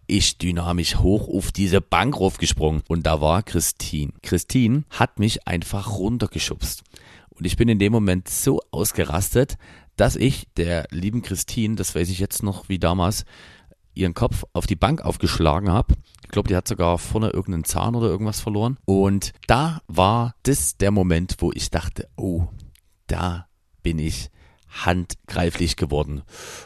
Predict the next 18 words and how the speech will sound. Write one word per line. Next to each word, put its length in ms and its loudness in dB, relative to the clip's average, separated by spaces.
Und 240 -2
deswegen, 480 -2
liebe 300 0
Lara, 400 2
ihr 160 -4
wisst, 260 2
du 80 2
bist 220 -4
jetzt 240 -2
auch 160 -6
nie 100 2
so 160 2
direkt 320 4
die 260 2
Mega-Aggro-Braut 1300 2
vorm 260 0
Herrn, 380 4
aber 380 6